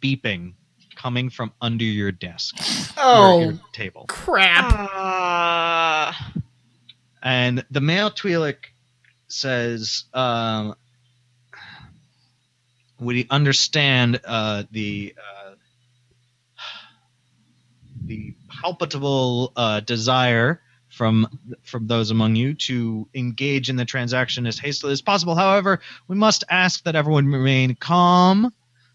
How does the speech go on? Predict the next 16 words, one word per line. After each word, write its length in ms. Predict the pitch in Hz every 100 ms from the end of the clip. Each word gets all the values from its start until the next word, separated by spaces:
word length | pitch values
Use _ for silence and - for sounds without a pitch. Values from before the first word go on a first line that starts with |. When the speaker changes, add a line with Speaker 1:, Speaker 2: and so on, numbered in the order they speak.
| _ -
Speaker 1:
that 80 | 131
everyone 300 | 131 135 123
keep 260 | - 147
their 140 | 139 135
wits 260 | 151 -
about 440 | 165 147 151 - -
them, 420 | - - 151 156 _ _ _ _ _ _ _ _ _ 123
and 120 | 123
that 240 | 127 123
most 300 | 131 147 143
importantly, 640 | 151 143 156 143 156 165
that 160 | 170 156
we 80 | 127
do 160 | 123
not 340 | 127 127 123 -
allow 760 | 127 123 120 117 117 117 113